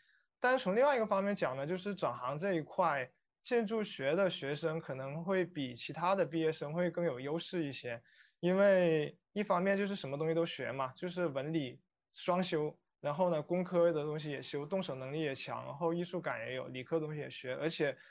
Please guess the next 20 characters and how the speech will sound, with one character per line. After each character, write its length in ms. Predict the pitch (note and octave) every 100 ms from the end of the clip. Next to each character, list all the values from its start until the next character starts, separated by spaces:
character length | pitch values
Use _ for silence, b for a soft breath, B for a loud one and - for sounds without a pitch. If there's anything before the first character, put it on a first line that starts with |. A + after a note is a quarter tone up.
| b -
通 140 | G#3+
常 140 | G#3
来 140 | D3 C#3+
说， 380 | D#3 D#3 D#3 - _ _ -
呃， 220 | C#3+ C#3
这 120 | F#3
两 160 | A#3 C#3
年 140 | C3
可 100 | -
能 140 | C3 C#3+
变 200 | A3 E3
了 80 |
啊， 120 | C#3 C3+
但 120 | E3
是 100 | C#3+
早 200 | C3+ C3+
几 180 | F3 C#3
年 140 | B2+
的 100 | C3+
话， 280 | D#3 D#3+ C3+